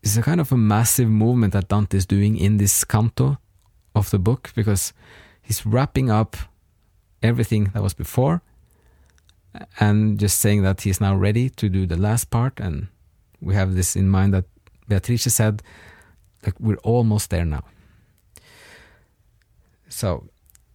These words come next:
we're gonna stop, uh, stop it here for this episode. Um, I hope some of this was interesting. It's a, it's a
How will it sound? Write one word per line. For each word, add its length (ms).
we're 120
gonna 140
stop, 280
uh, 520
stop 200
it 60
here 120
for 120
this 160
episode. 420
Um, 600
I 60
hope 140
some 140
of 60
this 160
was 80
interesting. 600
It's 180
a, 240
it's 160
a 80